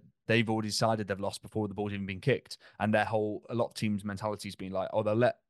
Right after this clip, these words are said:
Hermansen, the goalie, have it," because they're like, "Well, you can't score if you've got it." Whereas actually, when they played Liverpool, now I'm not saying we're as good as Liverpool, but they, it was a much changed Liverpool side in the cup.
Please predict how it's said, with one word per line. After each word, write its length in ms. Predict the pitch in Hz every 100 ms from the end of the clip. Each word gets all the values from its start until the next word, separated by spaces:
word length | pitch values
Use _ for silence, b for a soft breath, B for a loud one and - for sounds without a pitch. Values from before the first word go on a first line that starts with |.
| -
Hermansen, 440 | 110 110 98 101
the 80 | 98
goalie, 300 | 101 107 104
have 160 | 92 80
it," 180 | 78 -
because 240 | 98 104 95
they're 80 |
like, 120 | 98 92
"Well, 100 | 120
you 60 |
can't 240 | 160 170 123
score 280 | - 135
if 100 | 117
you've 220 | 131 127 110
got 160 | 80
it." 180 | 78 - b -
Whereas 160 | 120
actually, 520 | 151 135 - 117 101 98 b b
when 100 | 160
they 140 | 139
played 260 | 135 131 117
Liverpool, 440 | 143 139 95 90 113
now 100 | 110
I'm 60 |
not 120 | 113
saying 220 | 98 104 101
we're 180 | 104
as 80 | 98
good 120 | 107
as 80 | 98
Liverpool, 440 | 113 117 - 85 98
but 100 | 98
they, 300 | 110 107 101 - - -
it 60 |
was 100 | 107
a 40 | 113
much 200 | 131 -
changed 300 | 123 120 107
Liverpool 260 | 98 92
side 240 | - 98 98
in 60 |
the 80 | 95
cup. 400 | - 123 90 -